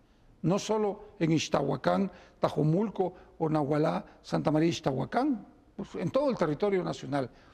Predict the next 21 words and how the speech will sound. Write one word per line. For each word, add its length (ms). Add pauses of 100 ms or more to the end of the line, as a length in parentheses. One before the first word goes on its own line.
(160)
Por 160
eso, 580
de 180
ahí 200
la 100
importancia 920 (260)
de 240
entender 720 (320)
que 120
tenemos 460
que 100
fortalecer 600
el 80
ejército 640 (500)
y 100
la 120
Policía 440
Nacional, 460 (300)
y 120
que 280
eso 340